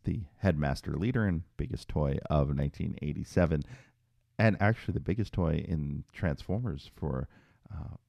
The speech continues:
almost two decades, uh, beyond that. And we have Scattershot, the Technobot leader.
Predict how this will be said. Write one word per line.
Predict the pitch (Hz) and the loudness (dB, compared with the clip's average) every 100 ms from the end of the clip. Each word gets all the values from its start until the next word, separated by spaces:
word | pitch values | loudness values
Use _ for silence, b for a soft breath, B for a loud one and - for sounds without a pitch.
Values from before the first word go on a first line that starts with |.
| _ _ | _ _
almost | 110 139 294 - - | -10 -8 -10 -14 -8
two | - 147 | -6 0
decades, | 123 135 87 - - - - | 0 0 -4 -4 -8 -18 -8
uh, | 76 71 69 - 110 | -4 -2 -2 0 6
beyond | 80 69 120 143 | 6 6 0 -2
that. | - - - B B _ _ _ _ _ _ _ _ _ _ _ _ _ _ _ _ _ _ _ - | -4 -8 -12 B B _ _ _ _ _ _ _ _ _ _ _ _ _ _ _ _ _ _ _ 4
And | 120 120 113 | 6 4 2
we | 117 | 4
have | 104 95 87 82 - - | 6 6 4 0 -8 -20
Scattershot, | - - 98 85 - 76 71 - | 0 6 6 6 2 0 -2 -2
the | 107 92 127 - | -2 0 -2 -6
Technobot | 269 - - - - 64 | -8 -4 -4 -2 -6 -6
leader. | 58 - | -8 -8